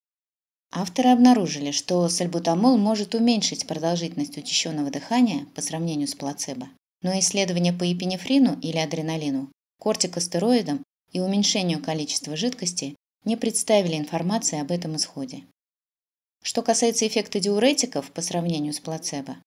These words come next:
или эффекта различных видов респираторной поддержки без введения в трубки в дыхательные пути по сравнению с кислородом или другим типом поддержки дыхания,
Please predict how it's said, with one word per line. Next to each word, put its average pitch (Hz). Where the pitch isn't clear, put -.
или 208
эффекта 202
различных 190
видов 156
респираторной 156
поддержки 170
без 160
введения 160
в 143
трубки 175
в 131
дыхательные 147
пути -
по 202
сравнению 160
с 143
кислородом 160
или 170
другим 175
типом 143
поддержки 151
дыхания, 190